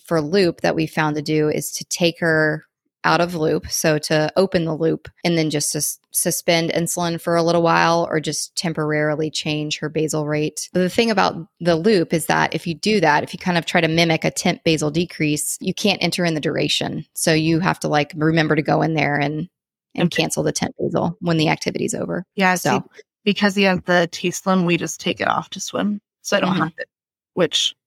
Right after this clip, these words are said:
Speaker 2: isn't always enough either. Like, it needs,
Speaker 1: Mm-hmm.
Speaker 2: you know, I need to work on this summer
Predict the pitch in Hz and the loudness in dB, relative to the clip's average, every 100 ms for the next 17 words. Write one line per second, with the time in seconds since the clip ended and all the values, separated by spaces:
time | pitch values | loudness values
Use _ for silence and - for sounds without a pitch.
0 | _ - 190 175 180 180 165 - - - | _ -4 -2 0 0 0 -2 -6 -12 -4
1 | 185 180 117 - - 196 226 240 202 170 | 0 2 0 -2 -4 0 2 4 2 0
2 | 180 180 180 190 196 185 160 - 196 185 | -2 -2 -4 -6 -10 -8 -8 -10 -6 -4
3 | 175 - _ _ - _ _ - - 196 | -4 -8 _ _ -20 _ _ -14 -2 0
4 | 196 233 208 - - 190 175 180 160 170 | 2 4 2 -2 -12 -2 0 0 2 0
5 | 175 175 - 165 160 143 | 0 -4 -4 0 2 4